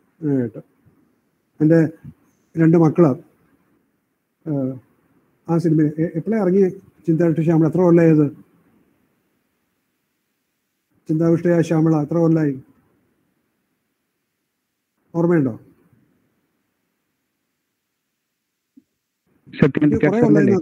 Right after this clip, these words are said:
Speaker 1: തോന്നുന്നു. അല്ല, ചിന്താവിഷ്ടയ ശ്യാമള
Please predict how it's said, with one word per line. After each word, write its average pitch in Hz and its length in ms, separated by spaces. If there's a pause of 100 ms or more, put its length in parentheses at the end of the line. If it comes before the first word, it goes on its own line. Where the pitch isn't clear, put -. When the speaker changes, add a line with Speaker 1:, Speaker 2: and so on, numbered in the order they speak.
Speaker 1:
തോന്നുന്നു. - 240 (2000)
അല്ല, 202 140 (2250)
ചിന്താവിഷ്ടയ 147 480
ശ്യാമള 185 280